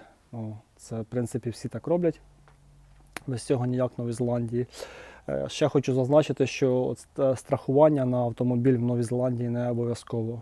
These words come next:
А, бо хочеш — купляєш, а хочеш — ні. Е, люди, ну, багато хто купляє, там, десь в середньому,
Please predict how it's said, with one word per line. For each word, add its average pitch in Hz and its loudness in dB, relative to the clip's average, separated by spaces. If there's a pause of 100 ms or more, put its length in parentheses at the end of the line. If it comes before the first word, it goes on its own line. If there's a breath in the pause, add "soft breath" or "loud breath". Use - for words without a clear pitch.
А, - -12 (220)
бо 123 -2
хочеш — - 0
купляєш, 160 0
а 120 -8
хочеш — 120 -8
ні. 117 -4 (720 loud breath)
Е, 117 -4
люди, 127 2 (160)
ну, 220 2
багато 135 2
хто - -6
купляє, 120 0
там, 107 -8
десь 110 -10
в - -18
середньому, 113 -2